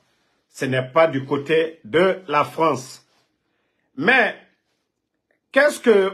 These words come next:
Ousmane Gawal est en train de faire dans ces deux jours ? C'est-à-dire dans son plan de récupérer, de détruire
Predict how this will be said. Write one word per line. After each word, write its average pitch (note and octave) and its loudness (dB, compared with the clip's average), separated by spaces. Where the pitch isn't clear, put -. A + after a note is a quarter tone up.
Ousmane G#3+ 0
Gawal F#3+ 2
est C#3 -4
en E3 0
train E3+ -2
de D3+ -6
faire F#3 -2
dans C#3+ -4
ces D#3+ 0
deux G3 4
jours ? F#3+ -2
C'est-à-dire F3 0
dans E3 2
son E3+ -4
plan B3 2
de G#3 -2
récupérer, F#3 -2
de C#3+ -4
détruire A#3+ 0